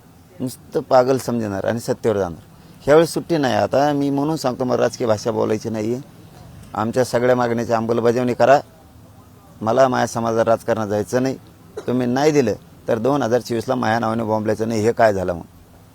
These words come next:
उद्ध्वस्त करून टाकीन सगळं राजकीय करिअर, कोणाचं ठेवणार नाही. हा. आयुष्यात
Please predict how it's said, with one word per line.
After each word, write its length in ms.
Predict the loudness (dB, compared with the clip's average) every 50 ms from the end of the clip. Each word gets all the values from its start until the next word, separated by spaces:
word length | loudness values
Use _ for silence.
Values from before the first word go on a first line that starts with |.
| -20 -20 -20 -20 -20 -12 -8
उद्ध्वस्त 340 | -6 -2 0 0 0 0 -2
करून 240 | 0 2 2 0 2
टाकीन 220 | 0 0 0 -2
सगळं 280 | 0 0 2 4 4 4
राजकीय 320 | 4 4 2 2 -2 -6
करिअर, 280 | -4 -2 -2 -2 -2 -2
कोणाचं 360 | -2 -2 0 0 0 0 -2
ठेवणार 340 | -4 -4 -4 -4 -4 -4 -4
नाही. 680 | -6 -12 -18 -20 -20 -20 -20 -20 -20 -20 -12 -12 -12 -12 -12 -18 -20 -20 -20 -20 -20 -20 -20 -20 -20 -20 -20 -20 -20 -20 -20 -20 -20 -20 -20 -20 -20 -20 -20 -20 -20 -20 -14 -12
हा. 140 | -6 -2 0
आयुष्यात 320 | 0 0 0 2 2 2